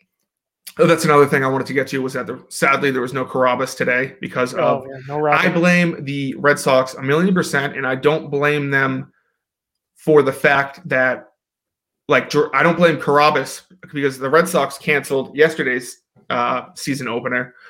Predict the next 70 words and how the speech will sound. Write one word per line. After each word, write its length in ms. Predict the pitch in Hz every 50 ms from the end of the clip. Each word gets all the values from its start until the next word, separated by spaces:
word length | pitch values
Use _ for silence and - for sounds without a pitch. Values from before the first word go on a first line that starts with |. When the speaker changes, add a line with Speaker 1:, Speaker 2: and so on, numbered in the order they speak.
| - _ -
Speaker 1:
which 140 | 147 135
Speaker 2:
No. 80 | - -
Speaker 1:
did 120 | - 165 160
not 160 | 190 202 180
need 120 | 175 -
to 60 | - -
be 100 | 127 -
canceled. 460 | - 135 113 107 - - - - - _ _ -
Speaker 2:
No, 200 | 262 330 330 175
it's 120 | 147 - -
Speaker 1:
Uh, 160 | 123 120 120
Speaker 2:
the, 180 | 185 175 160 - _ - 196 185
the 60 | 151
Tigers 360 | - - 214 220 233 214 208 208
played 220 | - 202 196 185
in 80 | 180 170
a 120 | 160 151 143 _ -
fucking 340 | - 196 - - 180 170 160
blizzard. 400 | 170 175 185 180 143 117 127 _ _ _ _
Speaker 1:
Yes, 320 | - 151 143 123 - - -
it 100 | 143 139
did 80 | 160
not 160 | 160 170 165 165
need 140 | 165 156
to 60 | 160 151
be 80 | 147
canceled. 440 | - - 147 143 139 - 147 139 135
They 80 | 139 135
pushed 260 | - - 160 160 -
it 100 | - -
back 420 | 147 135 135 135 135 - - _ -
to 500 | - 135 127 127 131 127 127 127 127 123
one 260 | - - 147 147 143 139
ten 180 | 156 139 135
today. 500 | 131 139 131 131 127 127 127 127 123 - -
Carrabis, 420 | - 143 131 131 139 139 139 135 -
I 120 | - 139
believe 460 | 135 131 131 127 135 143 147 147 147
he 160 | - - - 131
was 240 | 127 127 123 - - _
at 260 | - 127 127 127 - -
the 60 | 160
game. 500 | 151 165 165 170 175 180 185 185 185 185 - - - -
Speaker 2:
Yeah, 100 | 160 143
he, 100 | 143 156 151
that's 240 | - 208 220 220
his 120 | 302 254 170
job. 280 | - 247 240 165 123 135
He 60 | 143
has 140 | 143 147 147
to 80 | - 151
do 120 | 156 151
what 100 | 143 139
he 60 | 139
has 200 | 143 143 135 -
to 80 | - 143
do, 180 | 139 135 113 104
you 60 | 104
know? 40 | 110
Speaker 1:
Yes, 300 | 180 180 - - - -
I 40 | 131
mean, 140 | 127 127 131
he's, 220 | 151 139 127 - -
he's 180 | 156 135 127
the 100 | - 139
Red 160 | 131 131 123 -
Sox 300 | - 123 123 131 - -
guy 240 | - 117 120 113
at 80 | 113 -
Barstool, 600 | - 117 110 117 - - - - - - - -